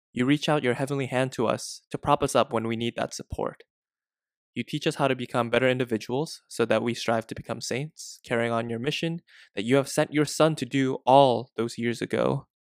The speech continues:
In the silence of our hearts, you speak to us, and we are captivated by your love,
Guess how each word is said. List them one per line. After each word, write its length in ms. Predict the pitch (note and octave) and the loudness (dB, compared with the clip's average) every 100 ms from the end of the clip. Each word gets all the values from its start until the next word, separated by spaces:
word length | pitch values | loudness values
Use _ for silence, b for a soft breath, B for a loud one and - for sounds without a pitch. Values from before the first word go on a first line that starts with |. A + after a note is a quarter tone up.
| _ _ _ _ _ _ _ - | _ _ _ _ _ _ _ -8
In 80 | A#2+ | -2
the 80 | A#2+ | 4
silence 400 | C3+ C#3+ D3+ C3+ | 6 8 6 4
of 80 | B2+ | 4
our 100 | A2 | 6
hearts, 400 | A#2+ D3+ - - | 6 4 0 -6
you 80 | A#2 | -4
speak 360 | - - A#2 - | -4 -2 -4 -2
to 140 | F2 | -2
us, 360 | - - - - _ _ _ _ _ | -2 -4 -12 -14 _ _ _ _ _
and 140 | A#2+ | 2
we 100 | B2 | 6
are 80 | C#3 | 6
captivated 680 | - - C3 - A#2 A2+ A#2 | 6 4 2 4 4 4 4
by 120 | A#2 | 2
your 140 | A2+ B2 | 2 2
love, 340 | - - | 2 0